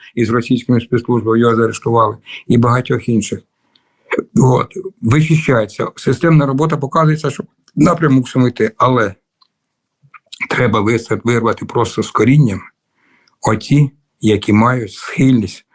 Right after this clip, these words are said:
до хабарництва, корупції, незаконного збагачення. А перевірити все легко. Є внутрішня служба безпеки, є твої довірені офіцери,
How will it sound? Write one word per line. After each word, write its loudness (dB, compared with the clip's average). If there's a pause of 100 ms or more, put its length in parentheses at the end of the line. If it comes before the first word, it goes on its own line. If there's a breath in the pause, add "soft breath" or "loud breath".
(220 soft breath)
до 2
хабарництва, -2
корупції, 0 (460 loud breath)
незаконного 0
збагачення. -2 (260 loud breath)
А 0
перевірити 0
все -6
легко. -6 (2000)
Є 2
внутрішня 0
служба -4
безпеки, 0 (920)
є 2
твої 2
довірені 4
офіцери, -2